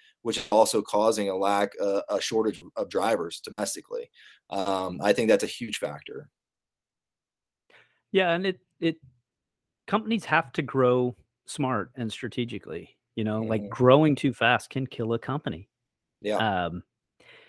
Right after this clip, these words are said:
Speaker 2: you know, and e-, especially if you're not equipped for it, if you
Speaker 1: Yeah.
Speaker 2: suddenly go from, call it, say, five drivers to twenty-five drivers, um,
Speaker 1: Yeah.
Speaker 2: you probably don't have the
Speaker 1: Yeah.
Speaker 2: systems in place to,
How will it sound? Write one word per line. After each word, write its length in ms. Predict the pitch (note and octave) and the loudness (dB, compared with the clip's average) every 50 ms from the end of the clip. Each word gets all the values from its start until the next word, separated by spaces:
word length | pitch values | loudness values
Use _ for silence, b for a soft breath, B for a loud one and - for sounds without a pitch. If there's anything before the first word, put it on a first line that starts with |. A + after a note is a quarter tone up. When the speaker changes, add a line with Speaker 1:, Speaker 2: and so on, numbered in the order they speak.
| b b | b b
Speaker 2:
you 100 | - C#3+ C3+ | 2 4 4
know, 160 | A#2 A#2 B2 | 4 4 2
and 120 | B2 A#2 | 2 0
e-, 60 | A#2+ - | 0 0
especially 460 | - C#3 B2 - - D3+ D3 - C#3+ B2 | -2 -2 -2 0 0 0 2 2 2 0
if 100 | A2 - | 0 0
you're 80 | A#2+ | 0
not 160 | A2+ A2+ G#2+ | 0 0 -2
equipped 340 | G2+ - - - B2 A#2+ - | -2 -4 0 0 0 0 -2
for 260 | - - C#3+ C#3+ D3+ | -2 -2 -2 0 -2
it, 80 | D#3 D#3 _ _ _ _ _ _ _ _ _ _ _ _ _ - | -4 -6 _ _ _ _ _ _ _ _ _ _ _ _ _ -4
if 200 | A#2 A2+ G#2+ - | -2 -2 -2 -2
you 220 | A2+ G#2+ G#2 G#2+ - - - | -4 -4 -4 -6 -8 -6 -2
Speaker 1:
Yeah. 180 | - - B2 A#2+ | -2 0 0 0
Speaker 2:
suddenly 120 | A2 A2 | -2 0
go 220 | G#2+ A#2 A2+ A#2 A2+ | 0 2 2 2 0
from, 440 | - - A#2+ A2 G#2+ G#2+ G#2+ G#2 - _ _ _ _ _ _ - | 0 -2 -4 -2 -2 -2 -4 -6 -8 _ _ _ _ _ _ -4
call 220 | - A#2+ G#2 G2+ | -2 -2 0 -2
it, 120 | G#2 - | -4 -4
say, 280 | - A#2+ G#2+ G2 F#2 - _ _ _ _ _ _ _ _ _ _ _ _ _ _ _ | -6 -4 -4 -4 -6 -8 _ _ _ _ _ _ _ _ _ _ _ _ _ _ _
five 320 | _ - D3+ C#3 C#3+ C#3+ C3 | _ 4 6 8 8 6 6
drivers 420 | C#3 C#3 C3 C3 B2+ B2+ A#2 - | 6 6 6 6 6 2 0 -2
to 100 | - A#2+ | -6 -8
twenty-five 520 | - - - C#3 B2+ A2 - B2 A2+ B2 B2+ | -6 -4 -2 -2 -2 0 0 0 0 2 2
drivers, 500 | C3+ B2+ B2+ C3 D3 D#3 C#3+ - - - _ _ _ _ _ _ _ _ _ _ _ _ _ _ - | 2 2 2 0 0 -4 -6 -6 -10 -16 _ _ _ _ _ _ _ _ _ _ _ _ _ _ -6
um, 440 | C3 B2+ A#2 G#2+ G#2 G2+ G2 G2+ - | -4 -2 -2 -2 -4 -4 -6 -8 -8
Speaker 1:
Yeah. 120 | - - G2+ - | -6 -8 -6 -6
Speaker 2:
you 100 | - B2+ | -4 0
probably 220 | - G3 A3 B3+ | 0 2 2 2
don't 160 | G3+ C#3 A2 | 0 0 0
have 140 | C#3 C3+ A#2+ | 0 0 0
the 60 | A#2 | 0
Speaker 1:
Yeah. 100 | G#2+ G#2+ | -2 -2
Speaker 2:
systems 340 | C3 D3+ - - C3+ A#2 G#2+ | -2 -2 -2 -2 -4 -2 -2
in 120 | A2+ G#2+ G2 | -4 -6 -2
place 360 | - D3+ E3 E3 C3+ - - | 0 2 2 2 2 0 -4
to, 380 | - - B2+ A2+ A2 G#2+ G#2+ | -6 -2 -2 0 0 -2 -4